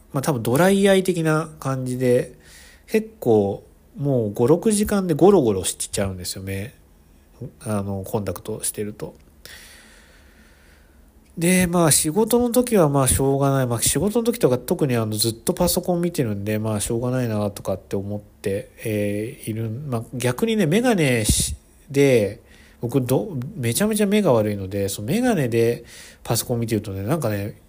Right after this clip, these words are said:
よ-、余計にしん-、きついんですよ。だからコンタクトの方が楽なんですけど。まあ、なんかその週末ちょっと出かけるみたいな時も一応僕コンタクトしてるんだけど、なんかもうそれも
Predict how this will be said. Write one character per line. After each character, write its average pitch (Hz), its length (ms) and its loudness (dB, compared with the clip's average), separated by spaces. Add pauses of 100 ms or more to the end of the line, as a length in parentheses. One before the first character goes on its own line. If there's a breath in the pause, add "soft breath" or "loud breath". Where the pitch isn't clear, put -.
(120)
よ-、 185 280 -2
余 143 160 2
計 226 260 0
に 214 380 -2 (160)
し - 280 -2
ん-、 180 240 -6
き - 100 -8
つ - 160 2
い 170 60 0
ん 139 40 -2
で 110 100 -4
す - 100 -10
よ。 101 240 -14
だ 165 80 -2
か 156 80 4
ら 127 120 6
コ 147 160 -2
ン 139 120 -2
タ 113 80 2
ク - 80 -10
ト 107 80 -8
の 95 80 -6
方 98 80 -8
が 98 80 -4
楽 92 240 -6
な 95 100 -6
ん 95 80 -12
で 104 80 -16
す - 100 -14
け - 100 -14
ど。 - 140 -14 (1900 loud breath)
ま 123 80 -2
あ、 127 40 2
な 165 80 4
ん 165 40 -4
か 139 80 0
そ - 100 -4
の 107 60 -2
週 202 340 0 (160)
末 285 140 0
ち - 260 0
ょ 294 60 4
っ 294 60 -4 (200)
と 180 140 2
出 123 120 4
か 110 140 0
け 117 220 0
る 117 160 0
み 107 100 -4
た 98 140 -4
い 90 80 -12
な 87 80 -16 (580)
時 110 240 -6
も 101 140 -6
一 95 160 -6
応 110 60 0
僕 107 180 -8
コ 165 180 -4
ン 147 120 -2
タ 123 100 -2
ク - 100 -8
ト - 140 -10
し - 120 -6
て - 160 -4
る 110 160 -4
ん 110 100 -8
だ 98 100 -6
け 95 120 -14
ど、 95 140 -10
な 107 100 -8
ん 107 40 -8
か 107 80 -4
も 101 100 -8
う - 20 -8
そ 127 180 -2
れ 202 120 0
も 247 140 -2